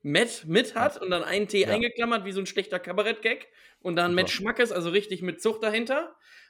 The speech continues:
Speaker 1: Ähm,
Speaker 2: Stark,
Speaker 1: dann
Speaker 2: sehr, sehr stark.
Speaker 1: würde ich dem Z D F gerne verkaufen, die neue Unterhaltungsserie Metten das. Wo es halt wirklich viel um, äh, Matt geht, auch.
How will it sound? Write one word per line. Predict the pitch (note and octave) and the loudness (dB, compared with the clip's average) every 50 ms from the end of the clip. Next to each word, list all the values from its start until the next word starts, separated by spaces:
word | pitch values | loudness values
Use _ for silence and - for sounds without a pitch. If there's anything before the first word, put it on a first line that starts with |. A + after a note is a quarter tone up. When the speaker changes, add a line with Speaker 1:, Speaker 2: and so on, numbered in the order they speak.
| _ _ | _ _
Speaker 1:
Ähm, | - F#3+ G3 F#3+ F#3+ G3+ - - | 0 0 2 2 2 2 0 -2
Speaker 2:
Stark, | - - | -4 -6
Speaker 1:
dann | F3+ E3+ G3+ A#3 C4+ | 0 2 2 2 2
Speaker 2:
sehr, | D#4+ | 0
sehr | E4 - G2 - | -2 -6 -12 -12
stark. | - - G2 G3 | -6 -2 0 2
Speaker 1:
würde | F#3+ A3+ A3+ G#3+ | 2 2 2 2
ich | G#3+ G#3+ | -2 -2
dem | - G#3 G3+ F#3+ | -2 -4 -4 -2
Z | - G#3 F#3+ F3+ | -2 -2 -2 0
D | G3 | -2
F | E3 - A3 - - | -2 -2 -4 -4 -4
gerne | F#3 G3 G3 G3 | -4 -2 -2 -2
verkaufen, | F#3+ - F#3+ - F#3+ F#3+ G#3 G3+ G#3 G3+ F#3+ | -6 -8 -4 0 2 4 4 2 2 -4 -4
die | F3 E3+ | -2 -2
neue | E3 E3+ F3 F3 F3 | 0 0 2 2 0
Unterhaltungsserie | F3 F3 F3 E3+ F3 F#3+ G3 F#3+ F#3 F3+ E3+ E3+ F3 F3 D#3+ F3 E3 D#3+ | 0 0 0 2 2 2 2 0 -2 -4 -4 -2 -2 0 2 2 2 2
Metten | D#3 D#3 F3+ F#3+ - F#3 D#3+ | 4 2 2 2 2 -2 0
das. | E3+ F#3+ C4 D#4+ - - - _ _ _ _ _ _ _ _ _ _ _ _ _ - - - - - - - - - - - - - - - - - - - - _ | 0 0 0 -4 -6 -12 -18 _ _ _ _ _ _ _ _ _ _ _ _ _ -16 -12 -8 -8 -6 -6 -6 -6 -8 -8 -6 -6 -6 -6 -6 -6 -8 -10 -12 -12 _
Wo | F3 D#3 F3+ G3 | 0 4 4 4
es | G3 G3 | 4 4
halt | F3+ F3 E3+ D#3+ D#3+ D#3 | 2 2 2 0 -2 -2
wirklich | F3+ F3+ F3+ F3+ F3 F3 - | -2 0 0 -2 -2 -2 -6
viel | - - G3+ G#3+ G#3+ G3+ | -4 -2 0 0 0 0
um, | G#3+ F#3 F3+ F3 F3 F3 E3+ | -2 -2 -2 -2 -2 -4 -2
äh, | C#3 D#3+ D#3 | 0 0 0
Matt | D#3 E3+ G3 G3 - | 2 0 -2 -4 -2
geht, | - G#3+ C4 D4+ - - | -2 -2 -2 -2 0 2
auch. | F#3 A#3 D#4+ - - | 4 4 4 2 -2